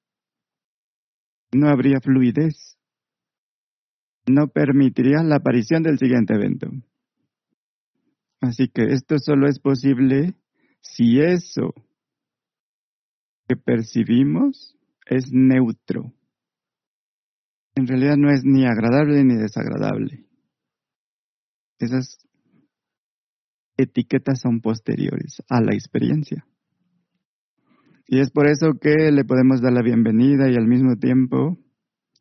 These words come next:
mantenernos indiferentes a ello, porque no es posible que te apegues a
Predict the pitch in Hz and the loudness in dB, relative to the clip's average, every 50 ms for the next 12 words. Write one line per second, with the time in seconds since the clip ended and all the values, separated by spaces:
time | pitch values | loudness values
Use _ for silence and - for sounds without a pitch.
0 | _ _ _ _ _ _ - 135 135 131 120 123 131 123 123 131 135 135 139 139 | _ _ _ _ _ _ -2 0 0 0 2 2 2 2 4 2 2 2 2 2
1 | 139 135 135 135 135 139 - _ _ - 151 147 143 135 123 139 139 - 151 139 | 2 2 2 0 0 -2 -6 _ _ 0 2 2 2 2 0 -2 -2 0 0 0
2 | 139 147 160 147 139 135 131 123 - 131 113 113 127 139 147 131 - - - _ | 2 2 0 0 0 -2 -2 -2 -4 -4 -2 -2 0 0 -2 -2 -2 -4 -6 _
3 | _ _ _ _ _ _ _ _ _ _ _ _ _ _ _ _ _ _ _ - | _ _ _ _ _ _ _ _ _ _ _ _ _ _ _ _ _ _ _ -4
4 | 120 113 113 113 117 135 151 147 - 143 139 123 143 139 123 131 139 131 139 127 | -2 0 2 2 2 2 0 0 0 -2 -2 0 0 0 0 2 0 0 0 -2
5 | - 127 117 113 - 120 117 113 101 123 120 120 123 117 104 80 - 139 | -2 -2 -4 -2 -2 -2 -2 0 0 -2 -2 -2 -4 -4 -4 -4 -6 -10